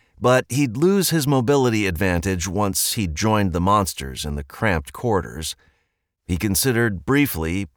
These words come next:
casting a magma fissure across the ravine in an attempt to burn out any remaining monsters, but concerns over the dripping lava solidifying and blocking his path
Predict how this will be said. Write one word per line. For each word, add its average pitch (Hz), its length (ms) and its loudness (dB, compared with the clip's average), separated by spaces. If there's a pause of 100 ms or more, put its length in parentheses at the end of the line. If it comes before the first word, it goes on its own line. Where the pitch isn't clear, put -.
casting 98 560 0
a 90 120 -2
magma 90 580 2
fissure 87 540 -4
across 110 600 0
the 95 120 -4
ravine 85 600 0 (320)
in 80 300 0
an 85 180 0
attempt 90 440 -2
to 87 100 0
burn 98 380 2
out 95 260 2
any 92 200 -2
remaining 82 480 0
monsters, 87 680 0 (540)
but 110 200 -2 (140)
concerns 208 680 -2
over 123 300 0
the 107 120 0
dripping 107 560 0
lava 87 600 2
solidifying 90 1040 0
and 85 200 -4
blocking 95 520 2
his 82 220 -4
path 92 580 0